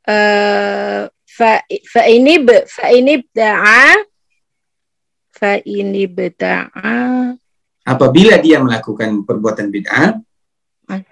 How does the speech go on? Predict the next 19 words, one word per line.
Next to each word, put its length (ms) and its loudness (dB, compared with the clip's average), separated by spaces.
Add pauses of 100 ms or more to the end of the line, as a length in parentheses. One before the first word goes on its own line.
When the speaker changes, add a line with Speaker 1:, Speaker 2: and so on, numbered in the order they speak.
(200)
Speaker 1:
Apabila 800 2
dia 320 2
melakukan, 880 2
fa 240 0
ini 160 2
bda'a 480 0
dhalalan, 680 -2
apabila 880 -2 (260)
dia 320 -2
melakukan 920 -2
bid'ah 500 -8
yang 480 -4
sesat, 540 -2 (880)
eh, 240 2
fala 480 4
salata, 640 2
maka 400 -2
janganlah 800 -4
salat, 560 -4